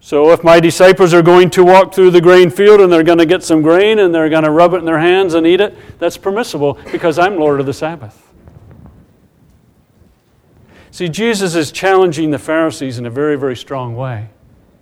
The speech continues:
He's saying, "I'm identified with David." In fact, he doesn't use these words, but as we look at the Old Testament, "I'm the righteous branch that comes from David."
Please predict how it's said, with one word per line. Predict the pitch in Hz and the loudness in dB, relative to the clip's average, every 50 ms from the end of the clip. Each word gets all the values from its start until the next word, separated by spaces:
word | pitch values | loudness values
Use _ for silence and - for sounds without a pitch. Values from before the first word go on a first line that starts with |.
| _ _ _ _ _ _ _ _ _ _ _ _ _ _ _ _ _ _ _ _ _ | _ _ _ _ _ _ _ _ _ _ _ _ _ _ _ _ _ _ _ _ _
He's | - 156 131 - | -16 -16 -14 -8
saying, | - 147 135 131 127 127 - | -4 -4 -4 -4 -4 -8 -8
"I'm | - 139 151 151 139 | -8 -8 -6 -6 -6
identified | 127 143 156 165 156 - - 131 123 123 113 | -4 -4 -4 -4 -4 -4 -4 -4 -4 -4 -6
with | 120 113 107 | -8 -10 -10
David." | 131 131 131 113 104 104 95 - _ _ _ _ _ _ _ _ _ _ _ _ _ _ _ _ _ _ - - _ _ _ - | -10 -10 -10 -10 -12 -16 -20 -20 _ _ _ _ _ _ _ _ _ _ _ _ _ _ _ _ _ _ -20 -20 _ _ _ -14
In | 143 139 127 | -12 -12 -10
fact, | - - 151 151 135 107 - - _ - - - _ | -6 -2 -2 -2 -2 -4 -6 -10 _ -20 -20 -20 _
he | - 143 | -10 -6
doesn't | 131 143 123 117 - 135 | -4 -4 -4 -4 -6 -8
use | 135 131 110 | -8 -8 -8
these | 120 117 113 104 113 | -8 -10 -12 -12 -12
words, | 131 151 156 127 107 107 107 104 - _ _ - | -8 -6 -6 -4 -6 -8 -10 -16 -20 _ _ -10
but | 117 107 - - _ _ _ | -8 -8 -8 -10 _ _ _
as | 120 117 - | -20 -20 -14
we | 120 123 | -12 -10
look | 120 131 127 - | -8 -8 -8 -10
at | 127 104 | -12 -16
the | - 123 | -12 -12
Old | 113 117 110 | -10 -10 -12
Testament, | - 139 151 147 - - 110 110 110 _ _ _ _ _ _ _ _ _ _ _ _ _ _ _ _ _ _ _ _ _ _ _ _ _ _ _ - | -12 -16 -16 -16 -18 -20 -20 -20 -20 _ _ _ _ _ _ _ _ _ _ _ _ _ _ _ _ _ _ _ _ _ _ _ _ _ _ _ -12
"I'm | 139 170 180 151 | -10 -8 -8 -8
the | 127 117 | -8 -6
righteous | 123 127 127 127 - 127 - | -6 -6 -6 -8 -14 -20 -20
branch | - - 131 143 143 117 - _ - - - | -18 -16 -14 -14 -14 -14 -18 _ -20 -20 -20
that | 127 - | -20 -20
comes | - - 120 113 104 - | -18 -16 -16 -16 -16 -18
from | - 107 101 | -18 -18 -16
David." | 101 110 113 113 107 113 - | -16 -16 -16 -18 -20 -20 -20